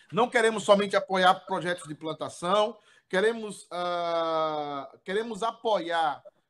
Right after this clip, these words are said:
de uma certa forma, projetos diversificados. Nós temos uma proposta de um projeto que está acontecendo na América Central,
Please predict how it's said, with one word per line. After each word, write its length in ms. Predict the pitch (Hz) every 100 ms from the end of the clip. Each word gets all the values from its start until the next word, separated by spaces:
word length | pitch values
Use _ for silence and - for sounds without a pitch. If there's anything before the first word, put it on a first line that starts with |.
| _
de 180 | 123 175
uma 180 | 196
certa 340 | 175 185 185 170
forma, 560 | - 156 147 143 117 - _ _ -
projetos 500 | 185 160 190 196 151
diversificados. 1080 | 214 214 208 - 143 - 156 175 190 208 - _ _ -
Nós 340 | 160 185 220
temos 340 | 208 208 202 175
uma 160 | 208
proposta 480 | 202 190 190 185 214
de 80 | 175
um 60 |
projeto 440 | 190 196 156 180 -
que 60 |
está 160 | - 180
acontecendo 680 | 180 180 170 - 175 170 160
na 240 | 160 160
América 360 | 170 175 190 185
Central, 840 | - 208 196 - 151 160 180 226